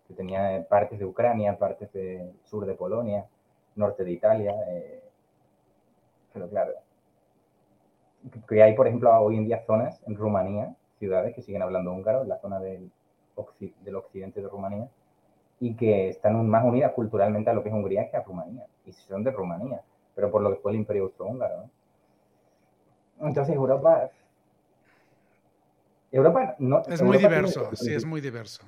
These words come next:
Speaker 2: Es muy diverso en todo, ¿no? Entonces, bueno, es... es... Es complejo, me parece, pero bueno, el día, el hecho es de que la Unión Europea hoy en día ahí está, este, con sus problemas, ¿no? Con sus bemoles,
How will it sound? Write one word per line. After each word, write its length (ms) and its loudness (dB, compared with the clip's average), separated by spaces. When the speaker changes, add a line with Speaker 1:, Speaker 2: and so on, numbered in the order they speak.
Speaker 2:
Es 140 -10
muy 140 -4
diverso 420 -4
en 120 -6
todo, 280 -6
¿no? 220 -10
Entonces, 440 -6
bueno, 360 -4
es... 240 -8
es... 480 -12
Es 180 0
complejo, 520 2
me 160 -6
parece, 420 -2
pero 580 -2
bueno, 280 2
el 100 -2
día, 160 2
el 180 -2
hecho 200 0
es 60 -4
de 100 -2
que 100 -2
la 80 2
Unión 200 0
Europea 400 0
hoy 120 0
en 120 -4
día 300 -2
ahí 200 -4
está, 680 -2
este, 920 -6
con 160 -6
sus 140 -12
problemas, 580 -2
¿no? 140 -4
Con 160 -8
sus 140 -10
bemoles, 720 -6